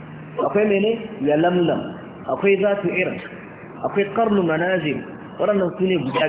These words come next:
biyar. A hadisin sai Annabi ya ce, "Hunna lahunna. Wa liman ata alaihinna mimman arada al-, min ghairi ahlihinna mimman arada al-hajj aw al-umra."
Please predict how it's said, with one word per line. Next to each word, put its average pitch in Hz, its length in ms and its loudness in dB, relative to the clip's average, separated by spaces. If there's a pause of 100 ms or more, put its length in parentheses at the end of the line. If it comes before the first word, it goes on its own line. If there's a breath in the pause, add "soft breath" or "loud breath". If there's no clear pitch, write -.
biyar. 117 200 0 (220)
A 151 60 -4
hadisin 175 520 0
sai 202 160 2
Annabi 160 400 0
ya - 80 -
ce, 151 240 -2
"Hunna 220 360 0 (480)
lahunna. 139 680 0 (240)
Wa 139 120 0
liman 160 300 0
ata 160 460 -2
alaihinna 190 720 0 (300)
mimman 180 340 2
arada 156 480 -2
al-, 143 160 -2
min 185 160 0
ghairi 190 240 2
ahlihinna 180 640 0
mimman 208 300 2
arada 160 340 0
al-hajj 165 320 -4
aw 180 160 2
al-umra." 135 360 0